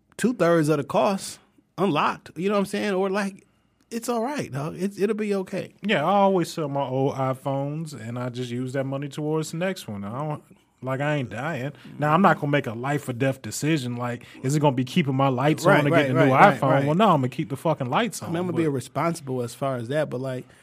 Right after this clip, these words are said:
Speaker 1: people spend their money on weird things. Like, you can make a, a post about somebody buying a new iPhone and they shouldn't buy it. Well, how about I make a post about you going and eating fast food two times a day all week?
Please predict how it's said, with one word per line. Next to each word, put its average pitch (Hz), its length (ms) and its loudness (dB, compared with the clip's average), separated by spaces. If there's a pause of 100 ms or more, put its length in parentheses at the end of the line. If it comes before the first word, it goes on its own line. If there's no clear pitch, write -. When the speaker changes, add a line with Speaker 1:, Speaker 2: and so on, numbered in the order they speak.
(240)
Speaker 1:
people 226 240 -6
spend 196 240 -4
their 175 100 0
money 170 280 0
on 151 160 -2
weird 165 280 -2
things. 151 360 -4
Like, 131 100 -2
you 180 80 -2
can 170 160 -2
make 160 220 -4
a, 135 140 -2
a 123 120 -10
post 151 400 -2
about 139 400 -4 (300)
somebody 143 400 -2
buying 131 340 -2
a 143 60 0
new 147 160 0
iPhone 135 680 -2
and 123 100 -4
they 131 80 -4
shouldn't 131 320 -4
buy 131 300 0
it. 127 120 -6 (300)
Well, 147 180 -4
how 190 120 -2
about 202 180 -2
I 190 60 -2
make 180 220 -2
a 165 60 -2
post 165 240 -2
about 156 300 0
you 170 80 -2
going 151 280 0
and 143 180 -8
eating 143 240 -2
fast 151 360 -4
food 160 300 -2
two 160 140 -6
times 139 400 -2
a 127 140 -4
day 131 560 -4 (1080)
all 147 240 6
week? 160 400 -2